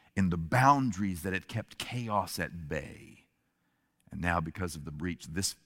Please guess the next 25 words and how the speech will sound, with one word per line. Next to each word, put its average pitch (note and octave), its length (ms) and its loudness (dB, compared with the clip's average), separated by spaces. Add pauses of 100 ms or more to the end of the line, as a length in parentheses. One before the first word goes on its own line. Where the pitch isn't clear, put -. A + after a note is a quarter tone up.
(120)
text - 420 -4
said, F2 320 -4 (640)
well, F#2 220 4
the E2 220 -6
fountains G2+ 580 6
of D2 100 -6
the E2+ 80 -4
deep F#2 480 -2 (240)
burst D#3 520 12
forth, G#2 580 2
and, F2+ 240 -4 (340)
and A2+ 140 8
the G#2+ 100 8
windows C#3+ 400 8
of A2 80 0
heaven C3 460 8
opened, C3 420 8
and G#2 140 4 (320)
the, A#2 140 4
there A#2 180 6
was B2 140 4
a A2+ 80 6
collapsing C#3+ 800 10
of B2 260 8
this C3 260 0